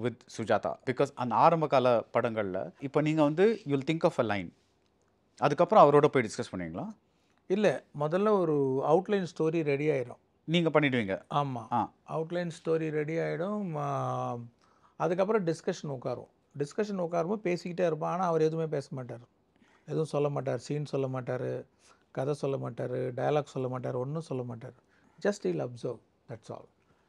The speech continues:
Speaker 2: நம்ம உட்காந்து நான் கதை பேசி, பேசி, பேசி, பேசி இப்படி வந்துக்கிட்டே வளர்ந்துக்கிட்டே இருக்கும். வளர்ந்துட்டே இருக்கும்போது எங்கேயாவது ஸ்ட்ரக் ஆச்சுன்னா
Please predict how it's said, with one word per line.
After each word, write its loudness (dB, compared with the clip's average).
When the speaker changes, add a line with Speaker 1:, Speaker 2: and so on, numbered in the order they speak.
Speaker 2:
நம்ம 2
உட்காந்து 2
நான் -2
கதை 2
பேசி, -4
பேசி, -6
பேசி, -10
பேசி -12
இப்படி -8
வந்துக்கிட்டே -4
வளர்ந்துக்கிட்டே -2
இருக்கும். -2
வளர்ந்துட்டே 2
இருக்கும்போது 0
எங்கேயாவது 2
ஸ்ட்ரக் 0
ஆச்சுன்னா 2